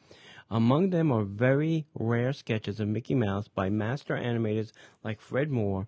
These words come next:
Frank Thomas, and others. Each artist applied their personal style to Mickey, not only in the way he was drawn, but also in the way he moves and acts. By analyzing these beautiful drawings,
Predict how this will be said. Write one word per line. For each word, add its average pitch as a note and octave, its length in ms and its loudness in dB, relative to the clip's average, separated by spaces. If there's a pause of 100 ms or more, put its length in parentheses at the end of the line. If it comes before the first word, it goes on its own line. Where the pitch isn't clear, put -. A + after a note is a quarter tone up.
(360)
Frank D3+ 380 2
Thomas, G#2 500 0
and B2+ 220 2
others. C#3 420 0 (580)
Each A3 320 -2 (100)
artist C3+ 340 0
applied A#2 560 -4
their C#3+ 300 2
personal D3+ 500 -4
style C3 320 -2
to B2 100 -6
Mickey, F#2+ 340 -4
not A2 260 -2
only B2 400 0 (460)
in B2 100 0
the A#2+ 100 0
way A#2 160 0
he A2+ 100 0
was G#2+ 160 -4
drawn, C#3 540 2 (320)
but C3 160 4
also D3+ 380 0
in C3+ 80 4
the C3 80 2
way B2+ 180 2
he A#2 160 0
moves D3 480 0
and D3 120 2
acts. G2+ 360 -4 (360)
By B2 140 2
analyzing B2 760 0
these F3+ 240 -2
beautiful F#3 440 -2
drawings, G2+ 580 -4